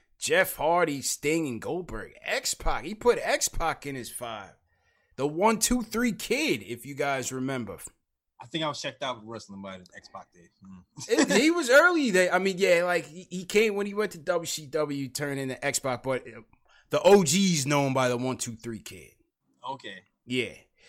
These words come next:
Speaker 1: Um, so Mankind, somebody in the chat said Mankind's father was his high school gym teacher. Mankind was from Long Island.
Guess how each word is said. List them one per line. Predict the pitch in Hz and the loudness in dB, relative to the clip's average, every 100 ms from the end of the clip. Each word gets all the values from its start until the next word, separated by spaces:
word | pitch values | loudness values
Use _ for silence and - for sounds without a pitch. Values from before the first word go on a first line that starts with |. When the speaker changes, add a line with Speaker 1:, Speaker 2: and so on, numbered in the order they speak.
| - - _ | -20 -20 _
Speaker 1:
Um, | 127 131 135 131 | 0 4 4 2
so | - 139 | -2 -2
Mankind, | 135 151 175 175 175 190 196 185 160 | 0 4 4 4 4 4 4 0 -2
somebody | 185 202 185 | -2 -2 -2
in | 185 | -4
the | |
chat | 165 202 185 | 0 2 2
said | 170 147 | 2 2
Mankind's | 147 165 156 165 160 147 | 2 0 0 0 0 0
father | - 165 151 | 2 2 4
was | 143 139 | 0 -2
his | 123 | -2
high | 113 156 | 0 0
school | - 147 | 0 -4
gym | 123 151 | -4 -4
teacher. | 151 127 110 98 | -4 -6 -8 -8
Mankind | 92 135 156 - 170 160 | -4 -4 -2 0 2 0
was | 131 | -4
from | 131 | -4
Long | 123 123 | -6 -2
Island. | 147 135 92 | 0 0 -4